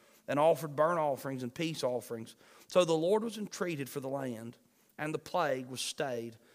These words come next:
from Is-, from Israel. Point number one, David's sin. Point number two, conviction and consequences of sin. All those fe-, people died. Point number three, the forgiveness of sin. God spoke to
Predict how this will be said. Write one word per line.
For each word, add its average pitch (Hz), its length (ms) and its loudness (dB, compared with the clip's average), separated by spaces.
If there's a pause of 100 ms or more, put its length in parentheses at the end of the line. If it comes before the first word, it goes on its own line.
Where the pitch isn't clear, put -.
(160)
from 131 220 -4
Is-, 131 340 -4 (100)
from 131 280 -2 (140)
Israel. 120 600 -4 (1300)
Point 160 200 4
number 151 160 0
one, 151 220 2
David's 147 420 0
sin. 135 420 -4
Point 151 240 -4
number 151 180 -4
two, 151 240 0
conviction 147 580 -4
and 139 100 -6
consequences 143 720 -4
of 120 80 -6
sin. 139 280 -2 (260)
All 196 360 4
those 190 180 0
fe-, 156 240 -6
people 139 400 -6
died. 131 320 -2
Point 151 220 -2
number 151 200 -6
three, 131 360 -2 (340)
the 127 100 -4
forgiveness 120 680 -4
of 104 100 -14
sin. 113 460 -12 (760)
God 226 260 2
spoke 202 360 -2
to 156 160 0